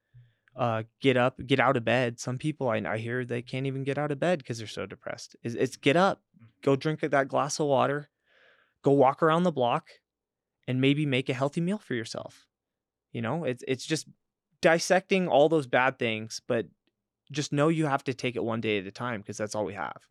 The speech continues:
Speaker 2: Yeah. Yeah, it's so powerful. It's, when I hear you say that, I'm just reminded about the, how environment plays such a big role, you know, and, um,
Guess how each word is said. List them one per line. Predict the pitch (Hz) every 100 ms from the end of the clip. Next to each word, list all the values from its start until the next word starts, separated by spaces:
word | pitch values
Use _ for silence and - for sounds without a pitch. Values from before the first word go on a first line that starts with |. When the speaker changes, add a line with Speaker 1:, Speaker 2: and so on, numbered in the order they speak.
| _
Speaker 2:
Yeah. | - 92 87 - _ _ - - -
Yeah, | 107
it's | 101
so | - 107
powerful. | 107 101 98 107 98 -
It's, | 107 - - - - _ - - - _
when | - 113
I | 110
hear | 113
you | 113 110
say | - 104 104
that, | 98 95 87
I'm | 101 98
just | 101 -
reminded | 101 95 98 95 92
about | 90 92 90 87 87 _ -
the, | 104 101 98 92 92 90 - _ _ _ -
how | 104 101
environment | 101 92 92 95 104 104 80
plays | 101 -
such | 95 -
a |
big | 90 90
role, | 90 87 95 117 - _ _ -
you | 101
know, | 92 92 92
and, | 90 85 - -
um, | 95 87 85 85